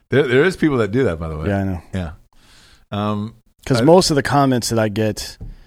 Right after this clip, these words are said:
Speaker 2: on videos and, uh, in reviews and, and on social media in general is like, uh, if I make a comment, they're like, "I feel like at the end of that, you, like, there's an implied fuck face."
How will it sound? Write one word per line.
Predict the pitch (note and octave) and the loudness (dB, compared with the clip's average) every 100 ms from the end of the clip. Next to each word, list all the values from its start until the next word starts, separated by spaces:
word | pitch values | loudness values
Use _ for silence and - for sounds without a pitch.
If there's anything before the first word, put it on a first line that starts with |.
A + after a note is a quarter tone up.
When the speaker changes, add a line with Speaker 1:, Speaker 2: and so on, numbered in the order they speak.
| - - - _ - | -20 -20 -20 _ -4
Speaker 2:
on | A2 | -4
videos | F#2+ A2+ A2 G#2+ G#2+ G2 | 0 0 2 2 0 0
and, | G2+ F#2+ | -2 -2
uh, | F2+ F2+ F2 | -2 -2 -4
in | G#2 | -4
reviews | G2 F#2 G#2 G#2 G2+ F#2+ | -4 -2 -2 0 -2 -2
and, | F#2+ F2+ E2 | -4 -4 -6
and | - F2+ | -8 -6
on | F2+ | -6
social | F2+ G2+ F#2 F#2+ | -4 -6 -6 -4
media | F#2+ F#2 | -4 -4
in | F2 | -4
general | F#2+ F#2 F2+ E2 | -4 -4 -4 -6
is | D#2+ | -8
like, | F2 E2+ - _ _ _ _ _ _ _ | -8 -8 -10 _ _ _ _ _ _ _
uh, | - F#2+ E2+ D#2+ | -6 -4 -4 -4
if | F2+ | -4
I | A2 | -4
make | G#2 G2 | -4 -6
a | |
comment, | G2 G2+ G2+ G2+ | -8 -6 -6 -4
they're | G#2 | -4
like, | F#2+ F#2+ | -4 -4
"I | G2 | -8
feel | - A#2+ A2+ | -10 -8 -4
like | G#2+ G2 - - _ - | -4 -6 -12 -20 _ -10
at | G2+ G#2+ | -10 -6
the | F#2+ | -6
end | F#2+ | -6
of | F2+ | -4
that, | F2 E2+ - - _ _ _ _ _ _ | -4 -6 -10 -20 _ _ _ _ _ _
you, | F#2+ G2 F#2+ - _ _ _ _ - | -8 -6 -6 -8 _ _ _ _ -8
like, | F#2+ F2+ | -8 -4
there's | G2 | -6
an | F#2 | -6
implied | F2 - F#2+ F#2 F2 - | -8 -6 -6 -4 -6 -10
fuck | - G2 - | -10 -10 -8
face." | F2+ E2+ E2+ - | -10 -8 -10 -14